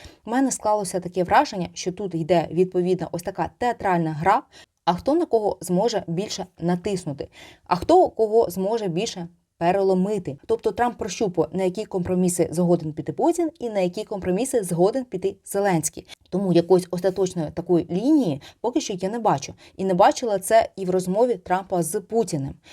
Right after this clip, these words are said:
Тобто передача оцієї інформації туди-сюди, якісь декілька варіантів розвитку подій, якісь компроміси на це головний акцент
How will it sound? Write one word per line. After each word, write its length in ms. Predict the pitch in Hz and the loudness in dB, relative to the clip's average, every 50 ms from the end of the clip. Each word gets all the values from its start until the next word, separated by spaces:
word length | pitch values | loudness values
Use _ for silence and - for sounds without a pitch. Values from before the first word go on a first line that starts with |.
| - _ _ _ | -20 _ _ _
Тобто 340 | - 196 185 - 196 180 | -4 -4 2 4 4 4
передача 680 | - - _ - 208 208 202 196 190 190 185 180 180 - | 4 2 _ -6 -4 -2 0 4 4 4 4 4 0 -4
оцієї 420 | - 175 175 - 190 185 180 - | -6 -6 -4 -2 0 0 0 0
інформації 520 | 165 - - 175 170 175 170 170 175 170 | -2 -4 -4 -4 0 0 0 0 -2 -4
туди-сюди, 680 | - - 170 156 165 156 - - 165 151 165 233 294 311 - - - - - _ _ - | -2 0 2 2 2 2 2 0 0 2 4 4 2 2 0 -6 -16 -20 -20 _ _ -6
якісь 380 | 196 196 190 247 247 220 - | -6 -2 0 2 0 0 0
декілька 680 | - 175 175 208 214 208 180 190 175 165 - 180 - - - | -4 -2 0 2 2 2 2 2 2 2 2 2 2 2 0
варіантів 460 | - 175 180 185 185 180 175 170 151 - | -2 -2 0 0 0 0 0 -2 -2 0
розвитку 500 | 175 185 196 185 170 160 - - - 147 | 0 0 0 0 -2 -6 -8 -8 -14 -6
подій, 460 | - 156 156 151 208 254 269 208 175 - | -4 -4 -2 -2 -2 -2 -2 -4 -4 -4
якісь 400 | 170 165 - 233 233 226 - - _ _ _ _ _ _ - - | -4 -4 -2 -6 -6 -6 -8 -14 _ _ _ _ _ _ -20 -4
компроміси 640 | - 214 220 214 - 247 247 262 277 247 - 175 | -2 0 0 2 4 4 6 6 4 2 2 0
на 120 | 165 165 160 | -2 -2 -2
це 180 | 160 - 220 | 0 0 0
головний 360 | 220 196 180 170 165 170 180 180 | 0 0 -2 -2 0 -2 -2 -4
акцент 360 | - 180 - - 208 170 143 | -6 -10 -6 -2 -2 -2 -2